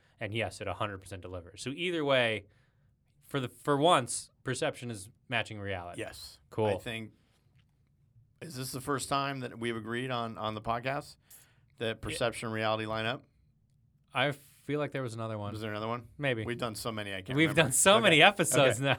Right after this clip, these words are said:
Speaker 2: All right.
Speaker 1: <laughs>
Speaker 2: Go for it.
Speaker 1: Future classic.
Speaker 2: Um, I think mine is. I don't know if yours will be.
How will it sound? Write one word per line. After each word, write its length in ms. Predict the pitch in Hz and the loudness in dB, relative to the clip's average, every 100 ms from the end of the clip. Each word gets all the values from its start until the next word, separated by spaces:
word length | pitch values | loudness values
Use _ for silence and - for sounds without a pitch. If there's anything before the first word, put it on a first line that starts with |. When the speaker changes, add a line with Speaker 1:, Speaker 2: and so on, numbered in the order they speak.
| - | 2
Speaker 2:
All 100 | 156 | 2
right. 260 | 120 107 127 - - | 4 4 0 -4 -20
Speaker 1:
<laughs> 240 | - - | -20 -10
Speaker 2:
Go 80 | 123 | -6
for 160 | 107 92 | -4 -4
it. 100 | - _ - | -8 _ -8
Speaker 1:
Future 260 | 139 127 131 | -4 -4 -2
classic. 500 | 165 175 - - - - _ _ _ _ - - _ _ _ _ _ _ _ _ _ _ _ 131 | 0 0 -4 -14 -18 -20 _ _ _ _ -20 -20 _ _ _ _ _ _ _ _ _ _ _ -14
Speaker 2:
Um, 1200 | 135 139 131 117 110 107 104 101 98 98 98 95 95 - - | -8 -4 -2 -2 -4 -6 -8 -12 -14 -14 -14 -14 -16 -18 -4
I 120 | 123 | -2
think 180 | 139 139 | 0 -2
mine 400 | 113 113 123 139 | -2 0 0 0
is. 440 | 110 107 113 - - - | -2 -4 -6 -10 -16 -10
I 100 | 104 | -6
don't 100 | 110 | -2
know 120 | 107 | -2
if 80 | 92 | -4
yours 260 | 101 110 110 | -4 -6 -6
will 80 | 92 | -8
be. 260 | 92 98 | -8 -12